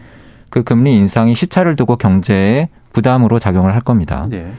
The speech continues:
Speaker 1: 사실은 생각보다 미 연준이 금리를 올리기 시작한 지가 오래되지 않았어요.
Speaker 2: 음.
Speaker 1: 올해 상반기부터서야 올렸기 때문에 대개의 경우에 이러한 금리 인상이 실물 경제에 영향을 미치는 데에는 분석 결과를 보면은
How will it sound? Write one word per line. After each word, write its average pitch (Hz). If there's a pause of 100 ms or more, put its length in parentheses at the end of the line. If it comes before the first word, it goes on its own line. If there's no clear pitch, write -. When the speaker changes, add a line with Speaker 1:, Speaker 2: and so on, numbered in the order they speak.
(400)
Speaker 1:
사실은 170
생각보다 180
미 127
연준이 107
금리를 107
올리기 90
시작한 113
지가 107
오래되지 92
않았어요. 78
Speaker 2:
음. 95
Speaker 1:
올해 95 (420)
상반기부터서야 160
올렸기 90
때문에 80 (440)
대개의 131
경우에 101
이러한 101
금리 107
인상이 90
실물 160
경제에 107
영향을 90 (120)
미치는 107
데에는 85 (440)
분석 117
결과를 110
보면은 92